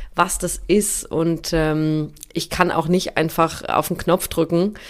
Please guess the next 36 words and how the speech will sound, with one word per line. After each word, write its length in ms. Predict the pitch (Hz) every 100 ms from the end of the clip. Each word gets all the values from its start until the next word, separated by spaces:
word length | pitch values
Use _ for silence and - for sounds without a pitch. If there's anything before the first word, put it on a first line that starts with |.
| -
irgendwas 380 | - 180 165 160
machen, 540 | 165 165 170 156 170 196 - - -
ja, 200 | 160 160
und 200 | - 175
dann 140 | 165
ist 140 | 165 -
es 120 | 160
besser, 400 | 170 170 151 139
weil 140 | 147
es 120 | 151 -
ist 240 | 165 -
nicht 380 | 165 180 - -
so 200 | 165 170
konkret, 920 | - 175 160 156 - 180 180 151 -
sondern 300 | 151 156 156
es 120 | 147
ist 140 | 139
eher 220 | - 165 165
so 100 | 165
ein 80 |
bisschen 360 | 160 156 - 151
diffus. 840 | 151 - - - 165 147 - - - - - - -
Also 160 | - -
ich 160 | - 190
möchte 280 | 185 - 175
dieses 240 | 160 160
Gesamtgefüge 1000 | 165 170 180 180 180 - 180 175 165 160
und 80 | 151
dieses 260 | 151 147 -
gesamte 420 | 156 156 165 156
Thema 360 | - 165 160
mit 380 | 156 156 - -
Traurigkeit, 1080 | - - 165 180 180 - 180 160 156 156 156
Sehnsucht, 800 | - 160 165 165 156 160 151 -
Schmerz, 1000 | - 165 156 151 151 147 147 - - - - - - -
Liebe, 760 | 165 175 175 147 160 151 147